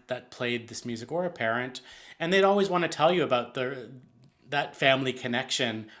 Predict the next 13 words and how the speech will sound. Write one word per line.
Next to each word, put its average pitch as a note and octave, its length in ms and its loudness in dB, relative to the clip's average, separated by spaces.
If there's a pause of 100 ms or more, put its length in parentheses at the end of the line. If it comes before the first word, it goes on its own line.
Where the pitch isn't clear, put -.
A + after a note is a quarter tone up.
(100)
or C3 80 -6
that C3+ 220 2
community C3 440 -4
connection. B2 600 -6
So A2 360 -4 (340)
it C#3+ 100 0
was D3 280 4
really E3 280 2
a, C3+ 200 2
a - 40 -6
passport C#3 640 0
to, A#2+ 280 -4
um, G#2+ 440 -6